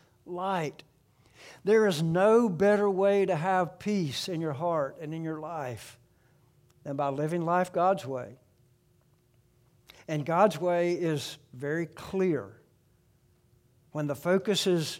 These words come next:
Jesus, and the focus is what Bible, the Bible calls in Colossians chapter one and verse thirteen, that God has delivered us from the domain of darkness and transferred us to the kingdom of light, to the kingdom of His beloved Son.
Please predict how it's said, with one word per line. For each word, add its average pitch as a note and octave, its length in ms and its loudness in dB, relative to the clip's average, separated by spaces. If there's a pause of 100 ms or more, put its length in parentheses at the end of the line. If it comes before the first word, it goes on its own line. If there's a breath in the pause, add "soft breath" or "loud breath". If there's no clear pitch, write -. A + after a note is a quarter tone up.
(160)
Jesus, D#3+ 720 -6 (560 soft breath)
and D3+ 140 -2
the D3 80 0
focus G3 480 2
is F#3 340 2 (340 soft breath)
what F3+ 220 0
Bible, F3+ 320 4
the E3+ 120 -4
Bible F3+ 260 4
calls F#3+ 320 4
in F3+ 100 0
Colossians E3+ 520 2
chapter F3 320 -2
one F3 320 0
and D3+ 320 -4
verse E3 240 -6
thirteen, F#3 520 -4
that D3 180 -2 (200 loud breath)
God F3+ 340 6
has F3 260 2
delivered E3+ 640 0
us D#3 200 2
from F3 260 -2
the D#3+ 100 -2
domain E3 600 0
of D3+ 180 0
darkness D3 480 -2 (260 loud breath)
and E3+ 260 -2
transferred G3 880 0
us C#3 420 -2 (380 soft breath)
to E3+ 120 -4
the D3+ 100 -2
kingdom E3+ 420 -2
of D3+ 140 0
light, C#3 420 -2
to D3+ 80 -8
the C#3+ 120 -8
kingdom D#3+ 340 -6
of C#3 140 -2
His D3 160 -6
beloved C#3 420 -4
Son. A#2+ 280 -12